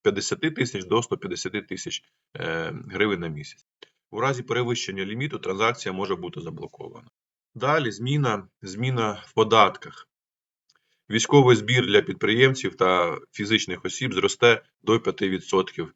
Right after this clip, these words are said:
з першого січня. Нагадую, що в двадцять четвертому року, році він становив півтора відсотки. Це підвищення мало відбутися раніше, але було перенесено, щоб уникнути додаткового навантаження на громадян у дві тисячі двадцять четвертому році.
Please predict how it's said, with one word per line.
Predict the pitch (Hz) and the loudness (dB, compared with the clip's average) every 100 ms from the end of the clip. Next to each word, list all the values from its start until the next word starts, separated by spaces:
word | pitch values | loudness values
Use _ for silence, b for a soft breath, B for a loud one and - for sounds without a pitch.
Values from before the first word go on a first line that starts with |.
| _ - | _ -20
з | - | 4
першого | 104 107 - 85 | 4 6 0 -6
січня. | - 73 - 80 | -8 -8 -8 -6
Нагадую, | 87 110 120 104 92 | -4 -2 -2 -2 -4
що | - | -4
в | 90 | 0
двадцять | 90 | -2
четвертому | - 95 - 87 | 0 -2 -2 -2
року, | 117 123 101 | -2 -2 -2
році | 95 123 - | 0 0 -2
він | 92 | -10
становив | 92 90 87 98 104 b b _ | -10 -10 -2 0 0 b b _
півтора | - 98 - 98 101 | -6 -4 2 4 4
відсотки. | 82 - 82 - - _ _ _ _ _ _ _ _ - | 2 -12 -16 -16 -20 _ _ _ _ _ _ _ _ 4
Це | 160 | 6
підвищення | 170 120 104 139 - 113 107 | 6 2 4 4 4 4 4
мало | 107 120 117 104 - | 10 10 12 8 6
відбутися | 101 98 113 117 - 98 | -2 -2 -2 -2 4 6
раніше, | 110 117 101 85 | 6 6 2 0
але | 85 107 | 2 4
було | 98 98 92 | 6 4 4
перенесено, | 92 98 90 - 82 82 | 0 0 0 -2 -8 -6
щоб | 95 92 | -4 -2
уникнути | 101 - 98 90 82 90 | -4 -2 -4 -4 -8 -2
додаткового | 95 95 107 95 87 | 0 0 2 2 0
навантаження | 85 85 82 117 113 98 87 | -4 -4 2 2 2 -4 -6
на | 87 | -8
громадян | 87 85 85 101 107 | -10 -10 -2 0 0
у | 87 | -4
дві | 82 | -8
тисячі | 80 - - | -4 -4 -4
двадцять | 80 - | -8 -8
четвертому | 85 82 78 78 | -8 -8 -12 -14
році. | 73 - | -14 -18